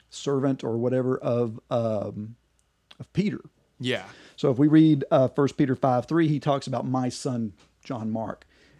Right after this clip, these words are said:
Speaker 2: Oh,
Speaker 1: And,
Speaker 2: okay.
Speaker 1: and so, uh, he, he makes reference to this guy. And, uh, so a lot of people, uh, I think it was, um, uh, Eusebius that actually accredited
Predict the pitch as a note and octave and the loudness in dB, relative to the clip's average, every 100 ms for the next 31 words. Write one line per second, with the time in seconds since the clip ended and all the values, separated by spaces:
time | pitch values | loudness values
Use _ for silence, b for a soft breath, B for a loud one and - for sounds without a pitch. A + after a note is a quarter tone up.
0 | b C#3+ B2+ B2 A#2+ G#2 G#2 D3 B2+ - | b -4 -2 -2 -4 -6 -8 -4 -4 0
1 | C#3+ C3+ C3+ D3+ B2+ A#2+ D3 C#3+ E3 C#3+ | 2 4 4 2 2 0 -2 -2 0 0
2 | A#2+ - F3+ E3+ B2+ - - A2+ A2 B2 | -2 -2 -2 0 0 -2 -6 -4 -4 -4
3 | A2+ A#2 A#2 _ b b b b C3+ C3+ | -4 -4 -8 _ b b b b 4 6
4 | C3 D3 C3+ C3 A#2+ C#3+ D#3 F#3 F3 D#3 | 6 6 6 4 2 2 4 4 2 4
5 | D#3 D#3 C#3+ - D#3+ - - C3 A#2 D#3 | 4 2 -2 -2 -4 -6 -8 -4 0 2
6 | C#3+ C#3+ C3+ C3 B2 - C#3+ B2+ B2 A#2 | 2 2 2 2 0 0 2 4 2 2
7 | A2+ G#2+ A2+ - - _ - A2+ G#2+ - | -2 -4 -8 -14 -20 _ -10 -8 -8 -10
8 | D3+ C#3 _ A3 C#3 F#3 - A#2+ A#2 A#2 | -14 -18 _ -6 -2 -2 -2 -2 -2 -6
9 | - - b b b b B2+ B2 C#3 C#3 | -12 -20 b b b b -2 2 0 0
10 | B2+ B2 A#2+ A#2 - D3 C3+ - C#3 C#3 | -2 0 0 0 -2 -6 -6 2 4 4
11 | A#2+ C3 A#2+ A2+ | 2 0 -2 -4